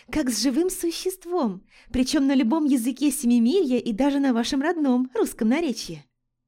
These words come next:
А вы можете попросить Кару, например, усилить вашу магию? А правда, что сейчас без энергии и магии Кары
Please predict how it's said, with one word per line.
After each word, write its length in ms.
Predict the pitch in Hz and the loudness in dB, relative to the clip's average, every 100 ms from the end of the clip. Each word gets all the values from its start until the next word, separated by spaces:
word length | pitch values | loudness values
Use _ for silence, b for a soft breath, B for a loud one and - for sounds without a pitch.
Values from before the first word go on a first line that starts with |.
| _ _ _ _ _ _ _ | _ _ _ _ _ _ _
А 140 | 180 | -6
вы 160 | 156 160 | -4 -4
можете 380 | 160 233 339 277 | -4 -2 -2 -4
попросить 480 | 208 185 196 185 - | -6 -6 -6 -10 -6
Кару, 280 | 165 302 | -4 -2
например, 540 | 233 170 196 208 196 190 b b | -2 -2 -4 -4 -4 -8 b b
усилить 480 | 202 254 427 156 160 | -6 0 0 0 -2
вашу 280 | 156 - 220 | -4 -2 -2
магию? 520 | 254 151 131 131 151 _ _ _ _ _ _ _ _ _ _ _ _ _ _ _ - | -2 -2 -6 -8 -12 _ _ _ _ _ _ _ _ _ _ _ _ _ _ _ -8
А 80 | 233 | -4
правда, 420 | 254 269 359 254 | 0 0 2 0
что 160 | 254 | -2
сейчас 440 | 226 247 247 311 233 | -4 -6 -4 -4 -2
без 200 | 233 226 | -2 2
энергии 460 | 233 254 294 208 | 4 4 0 2
и 60 | 220 | 2
магии 400 | 214 247 185 196 | 4 2 0 -4
Кары 440 | 196 226 302 226 | -6 -6 -4 -4